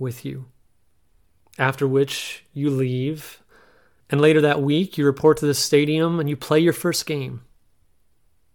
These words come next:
Actually, no, that's, <laughs> that's not at all what happens. Think about how terrifying that would be, even for a college athlete,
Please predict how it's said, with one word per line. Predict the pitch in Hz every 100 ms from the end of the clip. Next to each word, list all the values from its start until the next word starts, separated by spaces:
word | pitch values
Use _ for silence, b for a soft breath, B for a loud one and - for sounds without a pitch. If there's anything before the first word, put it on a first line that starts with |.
| _ _ _ _ _ _ - - -
Actually, | 123 - 131
no, | 127 127 117
that's, | 113 120 - -
<laughs> | 139 120 190
that's | -
not | 175 165
at | 160
all | 170 165 147 127 151 B B B B B
what | 139 135
happens. | 123 131 131 131 120 113 - - _ _ _ _ _ _ _ _ _
Think | - 185 196
about | 170 160 156 -
how | - 147 143 143 143 139 B B B -
terrifying | - 185 202 165 - 127 123 123
that | 113
would | 127 123
be, | 127 131 220
even | 262 247
for | 233 220
a |
college | - 175 180 180 160 143 -
athlete, | 160 160 156 135 135